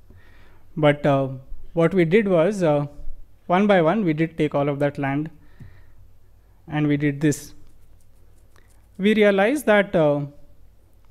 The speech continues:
it took a, it took quite a bit of money, which we borrowed, which we basically took from a whole lot of sources, and, uh, built a small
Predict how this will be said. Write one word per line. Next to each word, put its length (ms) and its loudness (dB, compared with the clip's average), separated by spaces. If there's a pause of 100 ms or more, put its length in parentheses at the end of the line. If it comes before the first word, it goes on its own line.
(1400)
it 120 -6
took 140 0
a, 120 -4 (340)
it 80 -6
took 160 -2
quite 180 2
a 80 -6
bit 140 -2
of 80 -10 (100)
money, 200 -2 (520)
which 200 -4
we 80 2 (380)
borrowed, 400 2 (680)
which 200 -6
we 80 -2
basically 560 -2
took 180 -4
from 140 -2
a 100 -4
whole 140 0
lot 160 0
of 100 -18
sources, 540 -4 (880)
and, 400 0
uh, 120 -2 (1080)
built 140 2
a 100 -2
small 280 -2